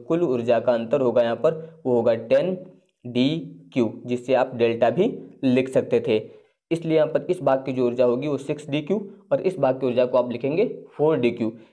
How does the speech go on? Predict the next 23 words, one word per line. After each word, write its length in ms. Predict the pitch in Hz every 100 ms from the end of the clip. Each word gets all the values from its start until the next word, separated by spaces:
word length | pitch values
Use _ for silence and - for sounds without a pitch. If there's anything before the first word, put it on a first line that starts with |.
| -
यहाँ 140 | 127
पर 160 | 120 127
ये 120 | 117
याद 200 | 123 120
रखिएगा, 280 | 127 139 151
यहाँ 200 | 135 123
पर 160 | 123 127
आप 260 | 127 -
इस 200 | 165 160 -
ऊर्जा 260 | 131 120 123
के 100 | 123
कारण 220 | 120 123
यहाँ 120 | 120
पर 160 | 123 151
ये 180 | 131 151
जो 120 | 120
है 140 | 123 160 - - -
दो 160 | 127 165 165
असमान 500 | 139 139 127 135 151
ऊर्जा 300 | - 127 123
वाले 200 | 123 123 123
भागों 300 | 123 113 139
में 180 | 196